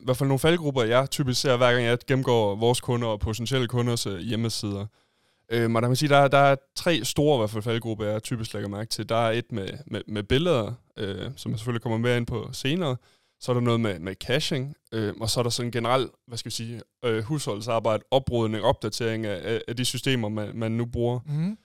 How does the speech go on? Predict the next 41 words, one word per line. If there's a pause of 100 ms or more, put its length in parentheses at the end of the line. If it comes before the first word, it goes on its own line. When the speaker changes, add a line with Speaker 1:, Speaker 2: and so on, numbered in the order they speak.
(180)
Speaker 1:
Øh,
men
hvis
vi
skal
dykke
lidt
med
ind
i,
så, (100)
så
billeder
især, (480)
det
er
en
af
de, (100)
de
helt
klart
de
største
faldgrupper,
jeg
ser. (100)
Øhm,
og
der, (100)
igen,
der,
der
er
flere
sider
af,
af
den,
den
mønt.